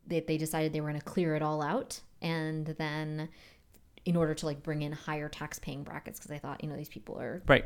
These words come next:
Speaker 1: are not contributing enough to the city. It's pretty, you know, it was, it was that and another neighborhood that were slated for kind of demolition, but only the, go, go figure, only the Black neighborhood ended up actually getting the axe.
Speaker 2: Mm-hmm.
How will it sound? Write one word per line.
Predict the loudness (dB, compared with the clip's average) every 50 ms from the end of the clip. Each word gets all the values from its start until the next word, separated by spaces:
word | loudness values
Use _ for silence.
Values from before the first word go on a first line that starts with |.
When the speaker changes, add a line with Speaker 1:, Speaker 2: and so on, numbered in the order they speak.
| 2
Speaker 1:
are | -2 -2
not | -4 -4 -4 -6 -6 -8 -10 -6
contributing | -4 -2 0 0 0 0 0 -2 -2
enough | -2 -2 -2 -2 -2 -2
to | -2 -2
the | 0
city. | 2 2 4 4 4 4 4 4 2 0 -4 -12 -16
It's | -18 -14
pretty, | -8 -4 -2 -2 -2 -4 -6 -8 -6
you | -4
know, | -2 -2 -2 -4 -6 -8 -10 -12 -12 -10 -4
it | 0
was, | 2 2 2 2 0 -2 -4
it | -2
was | -2 0 0 2
that | 2 4 4 2 2 2
and | 2 2 2 2
another | 2 0 -2 -2 -2 -4
neighborhood | -4 -6 -8 -6 -4 -2 -2 -2 -2 -6 -8 -6
that | -4 -4 -4
were | -4 -6 -6 -6
slated | -4 -2 -2 -2 0 0 -2 -4
for | -4 -8 -8
kind | -4 -4 -4 -2
of | -2
demolition, | 0 0 0 0 -2 -2 0 0 0 0
but | 0 -2 -2
only | -2 -4 -2 -4 -4
the, | -2 -2 -2 -4 -4 -8 -12 -20 -20 -20 -20 -20 -20 -20 -20 -20 -18 -12 -6
go, | -6 -6 -6 -6 -8 -6
go | -4 -4
figure, | -4 -4 -6 -6 -6 -4
only | -2 -2 -2 -2
the | -2
Black | -2 -4 -4 -4 -4
neighborhood | -6 -4 -4 -2 -2 -2 -4
ended | -4 -6 -6 -4
up | -6 -6 -4 -6
actually | -8 -6 -6 -4 2
getting | 4 4 6 6
the | 4 4 4
axe. | 2 2 2 4 6 4
Speaker 2:
Mm-hmm. | 4 6 6 4 6 6 6